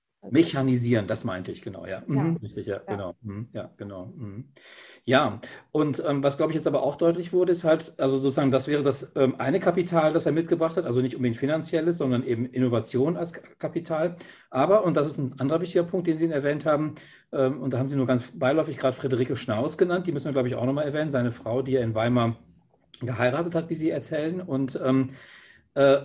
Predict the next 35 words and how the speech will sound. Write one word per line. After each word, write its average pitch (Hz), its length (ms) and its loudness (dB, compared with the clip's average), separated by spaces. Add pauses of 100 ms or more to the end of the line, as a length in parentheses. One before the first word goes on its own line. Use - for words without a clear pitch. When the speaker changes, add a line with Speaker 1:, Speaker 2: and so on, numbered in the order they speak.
(140)
Speaker 2:
und 143 120 -2
wenn 151 100 4
man 151 140 4
dann 180 220 4
sich 175 340 -4
klar 160 240 4
wird, 170 140 0
welche 151 240 2
Namen 151 320 4
da 139 100 6
jetzt 120 160 2
gerade 123 240 0
gefallen 110 440 -2
sind, 104 280 -6
die 123 60 0
sozusagen 117 260 0
im 117 80 2
Umfeld 139 500 0
von, 110 380 -2 (460)
ähm, 110 360 -2
von, 107 360 -6
ähm, 110 220 -4
äh, 113 420 -6
Heinrich 120 300 -2
Mylius, 147 260 4
der 123 80 2
Familie 123 260 2
Mylius 139 400 2
sozusagen, 117 480 0
ähm, 113 460 -4
sozusagen 113 360 -4
gang 131 160 0
und 120 120 0
gäbe 135 320 4
waren, 113 260 0